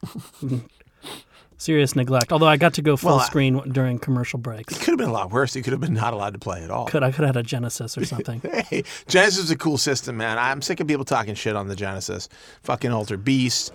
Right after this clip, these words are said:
Speaker 2: Shinobi. There were a lot of great games for
Speaker 1: No,
Speaker 2: the
Speaker 1: but are you
Speaker 2: Genesis.
Speaker 1: excited for anything? Have you done
Speaker 2: Well, let me tell
Speaker 1: a
Speaker 2: you
Speaker 1: lot
Speaker 2: what
Speaker 1: of
Speaker 2: I,
Speaker 1: V R yet?
Speaker 2: let me tell you what I've been doing. I haven't been, uh, delving into too much V R because my real life is so adventurous and exciting that it's like I'm on a virtual adventure. <laughs>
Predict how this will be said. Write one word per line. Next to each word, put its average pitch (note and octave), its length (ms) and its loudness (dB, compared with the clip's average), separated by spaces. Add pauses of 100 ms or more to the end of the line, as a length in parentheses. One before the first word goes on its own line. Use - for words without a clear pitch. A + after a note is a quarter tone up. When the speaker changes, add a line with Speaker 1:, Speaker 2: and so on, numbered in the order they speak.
(140)
Speaker 2:
Shinobi. B2 640 2
There D3 100 0
were E3 60 4
a D#3 40 2
lot D3+ 160 4
of B2 60 -4
great A#2 200 -2
games A2 220 -6
for E3 60 6
Speaker 1:
No, E3+ 60 10
Speaker 2:
the - 20 10
Speaker 1:
but D#3+ 80 10
are D#3+ 60 10
you F3 80 12
Speaker 2:
Genesis. F3+ 120 6
Speaker 1:
excited F#3+ 240 6
for - 80 2
anything? G#3 320 4
Have C#3+ 120 6
you C#3+ 60 4
done C#3+ 460 8
Speaker 2:
Well, C#3 80 2
let D#3 100 2
me F#3+ 60 2
tell F#3 140 4
Speaker 1:
a - 20 10
Speaker 2:
you D3+ 40 10
Speaker 1:
lot D#3 60 10
Speaker 2:
what D#3 60 10
Speaker 1:
of D3+ 60 8
Speaker 2:
I, - 20 6
Speaker 1:
V D3+ 120 10
R D3 160 10
yet? F3+ 280 4
Speaker 2:
let D3+ 100 0
me F3+ 80 2
tell F3+ 120 2
you F3+ 40 4
what E3 80 2
I've C3+ 140 4
been A#2 100 0
doing. G2+ 440 -2 (1300)
I A2+ 100 -6
haven't D3 260 2
been, D3+ 180 -2 (100)
uh, A#2+ 140 2
delving A2+ 400 0
into G2+ 160 -6
too G2+ 120 -6
much F#2+ 180 -6
V G#2+ 120 -2
R G2+ 160 0
because F#2+ 300 -6
my G#2+ 140 -2
real A2 420 0
life G#2+ 300 -2
is F2+ 100 -10
so G#2 420 -2
adventurous G#2 640 -6
and G2 80 -8
exciting G#2 460 -6
that G2 140 -10
it's G#2+ 120 -10
like A2 260 -6
I'm G#2 160 -6
on G2+ 140 -6
a G2+ 60 -8
virtual F#2+ 420 -10
adventure. F#2 540 -12
<laughs> - 40 -10